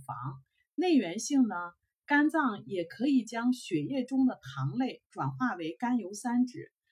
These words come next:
所以在临床上经常可以看到糖尿病或者有胰岛素抵抗的人群，甘油三酯特别的增高。甘油三酯既然在我们体内存在，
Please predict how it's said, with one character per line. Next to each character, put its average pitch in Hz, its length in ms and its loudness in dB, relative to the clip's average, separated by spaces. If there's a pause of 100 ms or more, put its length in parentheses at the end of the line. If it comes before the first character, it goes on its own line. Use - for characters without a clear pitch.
(160)
所 294 260 2
以 277 160 6
在 247 220 2
临 208 260 0
床 202 300 -8
上 208 320 -4
经 302 260 0
常 202 240 -8
可 214 160 -4
以 202 140 -4
看 202 340 -6
到 160 320 -2 (300)
糖 170 260 -6
尿 262 240 4
病 208 340 2 (320)
或 339 240 2
者 220 180 0
有 160 300 -2
胰 202 200 0
岛 220 200 0
素 254 320 2
抵 156 180 -4
抗 277 260 0
的 185 120 0
人 165 260 -6
群， 165 480 -6
甘 277 220 2
油 214 160 -2
三 240 320 -2
酯 - 200 -12
特 294 300 -4
别 151 160 -6
的 180 140 -12
增 226 260 -6
高。 208 360 -2 (720)
甘 349 200 2
油 330 140 2
三 330 320 2
酯 170 260 -2
既 254 220 2
然 185 260 0
在 233 200 0
我 160 120 -4
们 180 180 -8
体 151 240 -6
内 - 220 0
存 156 340 -10
在， 208 340 -4